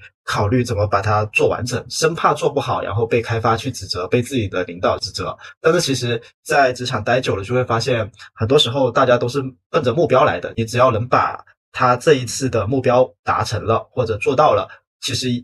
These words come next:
一些很次要的东西并不会很影响对于你的一个评判的一些结果。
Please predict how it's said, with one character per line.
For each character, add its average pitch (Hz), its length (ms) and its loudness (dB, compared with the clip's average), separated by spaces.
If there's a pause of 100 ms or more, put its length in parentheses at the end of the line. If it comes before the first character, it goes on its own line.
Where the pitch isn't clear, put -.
(120)
一 156 100 -2
些 135 180 2
很 127 160 -4
次 170 220 0
要 147 140 6
的 107 80 0
东 104 120 -4
西 98 300 -8
并 160 140 2
不 113 100 -6
会 135 100 0
很 104 200 -2
影 110 120 -2
响 104 160 0
对 135 160 4
于 127 60 2
你 113 160 0
的 90 100 -2
一 95 40 -4
个 82 80 -4
评 - 120 -12
判 123 220 -2
的 98 80 -2
一 95 100 -6
些 101 260 -4
结 92 160 -8
果。 92 220 -8